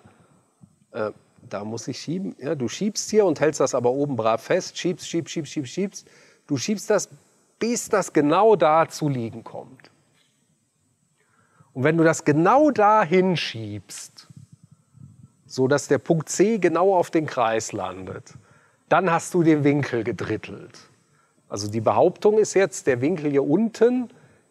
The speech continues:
ist genau ein Drittel von fünfundsiebzig Grad, also fünfundzwanzig Grad. Ja, heutiger Beweis mit GeoGebra <laughs> steht ja da.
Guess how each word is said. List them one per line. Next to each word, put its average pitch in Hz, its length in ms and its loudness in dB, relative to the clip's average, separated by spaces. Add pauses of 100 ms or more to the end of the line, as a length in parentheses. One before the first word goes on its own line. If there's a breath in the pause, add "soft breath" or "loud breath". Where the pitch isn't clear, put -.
ist - 300 -2
genau 165 340 2
ein 139 220 0
Drittel 147 380 2
von 127 300 -2
fünfundsiebzig 120 680 -6
Grad, 120 320 0
also 117 220 -2
fünfundzwanzig 107 640 -8
Grad. 151 360 0 (640 loud breath)
Ja, 135 300 -2
heutiger 143 380 2
Beweis 127 520 0
mit 131 240 -4
GeoGebra 175 840 2 (120)
<laughs> - 100 -20
steht - 560 -4
ja 220 160 4
da. 208 440 2